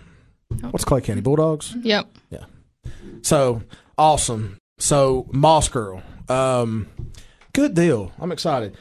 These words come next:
Speaker 2: So I just, I wanna know. I, I, so back in December, the, so, a circumstance happened where there was a vacancy created in the circuit court clerk's office.
Speaker 1: Mm-hmm.
Speaker 2: So the vacancy was open. The county commission decided to fill the vacancy, and really they had to with the time left and the term.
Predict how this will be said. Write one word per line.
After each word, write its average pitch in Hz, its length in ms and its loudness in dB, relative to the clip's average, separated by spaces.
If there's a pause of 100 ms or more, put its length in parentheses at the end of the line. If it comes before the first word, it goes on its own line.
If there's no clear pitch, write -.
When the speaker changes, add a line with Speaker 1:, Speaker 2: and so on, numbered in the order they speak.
(120)
Speaker 2:
So 170 420 0
I 147 140 2
just, 156 300 0
I - 20 0
wanna 151 220 4
know. 123 220 2
I, 120 300 -2
I, 110 40 -8
so 127 260 -4
back 131 240 0
in 139 80 0
December, 120 640 2 (1000)
the, 120 360 2
so, 123 460 0
a - 60 -6
circumstance 127 480 -2
happened 123 360 0
where 117 80 0
there 117 120 2
was 117 120 0
a 120 40 0
vacancy 123 480 -2
created 113 420 -2
in 110 60 -4
the 110 40 -4
circuit 113 280 -4
court 110 200 -2
clerk's 110 260 -4
office. 92 500 -8 (220)
Speaker 1:
Mm-hmm. 190 240 -2 (220)
Speaker 2:
So 127 160 2
the 113 60 -2
vacancy 131 400 0
was 135 160 2
open. 123 400 2
The 117 60 -4
county 131 260 -2
commission 127 480 -2
decided 120 380 0
to 113 60 -2
fill 131 220 2
the 120 100 -2
vacancy, 117 420 -2
and 117 100 0
really 151 200 4
they 120 140 -2
had 131 380 -2
to 127 160 2
with 117 140 -2
the 113 80 -2
time 117 320 -2
left 117 360 -2
and 113 80 -4
the 107 60 -4
term. 107 500 -2